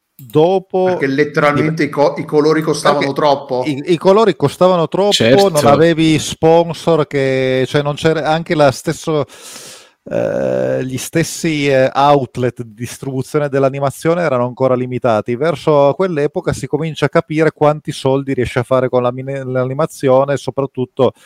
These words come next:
Speaker 1: gestendo un po' di economie di scala.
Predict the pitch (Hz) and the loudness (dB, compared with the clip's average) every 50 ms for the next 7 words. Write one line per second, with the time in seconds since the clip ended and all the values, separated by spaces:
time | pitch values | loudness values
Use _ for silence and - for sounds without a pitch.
0 | - _ _ _ _ _ - - 120 - - 135 131 131 135 135 135 127 - 131 | -20 _ _ _ _ _ 0 0 0 0 0 0 -2 -2 -2 -4 -4 -2 0 0
1 | 127 120 127 110 - 131 123 123 120 120 120 107 113 - - - 131 113 104 101 | 0 2 0 0 2 0 0 0 -2 -4 -4 -4 -4 -6 -4 -2 0 2 4 4
2 | 98 95 | 4 2